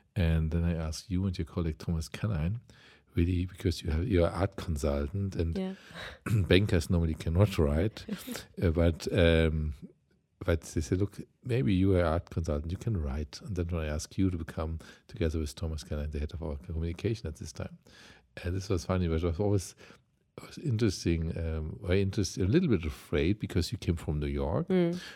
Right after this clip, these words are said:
Speaker 1: You came from Nor-, from this, uh, never sleeping town.
Speaker 2: Yeah.
Speaker 1: In, uh, to Zurich, which sometimes is sleepy, yeah.
Speaker 2: <laughs> Yeah.
Speaker 1: And, uh, this is something, and you were with a small bank and not with a big one.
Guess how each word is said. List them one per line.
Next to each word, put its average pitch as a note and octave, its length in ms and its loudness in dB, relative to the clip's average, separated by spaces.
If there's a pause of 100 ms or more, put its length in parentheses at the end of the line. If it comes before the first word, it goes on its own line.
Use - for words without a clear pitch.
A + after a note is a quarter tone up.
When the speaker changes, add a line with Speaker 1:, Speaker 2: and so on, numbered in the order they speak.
(120)
Speaker 1:
You - 60 -2
came E2+ 200 2
from D2+ 320 -2
Nor-, D#2 280 0
from D#2 240 -2
this, - 640 -6
uh, D2 380 0
never E2+ 280 4
sleeping D#2+ 580 -2
town. G2 580 -4
Speaker 2:
Yeah. E3+ 160 0 (280)
Speaker 1:
In, E2 300 -2
uh, - 120 -8 (120)
to F#2+ 140 0
Zurich, A2 580 4
which - 140 -2
sometimes E2 480 0
is A2 120 2
sleepy, E2 420 0
yeah. D#2 340 4
Speaker 2:
<laughs> B3+ 220 10
Yeah. A#3+ 80 6 (260)
Speaker 1:
And, F#2+ 500 6 (140)
uh, E2+ 580 6
this F#2+ 80 -2
is A2 120 2
something, F#2 480 2
and E2+ 180 -2
you F2 140 4
were D#2+ 40 6
with E2 160 2
a D#2 80 0
small G2 460 0
bank E2 400 0
and D#2 100 -2
not D#2+ 220 -4
with - 580 -6
a C#2+ 60 -8
big E2 240 -4
one. D#2 300 -4